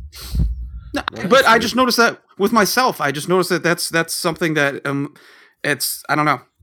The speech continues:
Speaker 1: Uh, it, it, it, it, not necessarily, I don't know. If I feel like you already got, like, a career track, you know, you're li-, you're a lawyer or some,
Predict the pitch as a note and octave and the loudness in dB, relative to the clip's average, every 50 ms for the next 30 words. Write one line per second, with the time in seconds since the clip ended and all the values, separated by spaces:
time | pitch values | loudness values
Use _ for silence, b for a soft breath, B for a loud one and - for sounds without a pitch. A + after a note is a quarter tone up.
0 | _ _ _ _ _ _ - C#3 C#3 C3+ C3 - - F#3+ F3+ - F#3+ A3+ G#3+ A#3 | _ _ _ _ _ _ -8 -6 -6 -6 -6 -4 -2 -2 -2 0 0 0 0 0
1 | B3+ - - A#3 A3 A3+ B3+ C#4+ D4 C4+ C#4 - - G#3 - A#3 A3+ A3+ A3 G#3+ | -2 -2 -4 -6 -6 -2 0 0 2 2 2 0 -2 -2 -2 0 2 2 2 4
2 | G#3 G3 F#3+ F#3 F#3 - G#3 A3+ G3+ B2 B2 C3+ D3+ - F#3+ E3+ - C4 B3 A#3 | 4 4 4 4 4 2 0 -2 -2 -4 -6 -6 -2 -2 -2 -2 0 0 0 0
3 | G#3 - F#3 F#3 F#3+ F#3 F3 D#3+ E3 D#3+ D#3 B2+ D3 D3 - B2+ - - - A#2 | 0 2 2 2 2 2 2 2 2 2 2 2 -2 -4 -4 -6 -10 -10 -10 -8
4 | A#2 C3 C3 B2+ B2 - - - B2+ A#2 A#2 B2 - - - B B B B B | -4 -4 -4 -4 -4 -6 -6 -4 -2 0 0 0 -2 -6 -16 B B B B B
5 | B B C#3 D3 C#3+ C#3 C#3+ C#3 C3+ C#3 C#3+ C#3+ C3+ C3+ C3+ C#3 C#3+ D3 C#3 C3 | B B 0 0 2 2 2 2 2 2 0 -2 -2 -4 -2 2 2 4 4 4
6 | C3 C3 C#3 D3 D#3 D3 D3 C#3+ C#3 C3+ C3+ C3+ C3 B2+ B2+ b b b b b | 2 2 2 4 4 6 6 6 6 6 6 6 4 2 0 b b b b b
7 | b _ - B2+ B2+ A#2+ A#2+ A#2+ A#2 A2 - _ _ _ - - - E3 D#3+ D3+ | b _ -4 0 2 4 4 4 2 0 -4 _ _ _ -10 -4 0 2 2 2
8 | C#3+ C3+ B2+ B2 A#2 | 2 2 0 -2 -4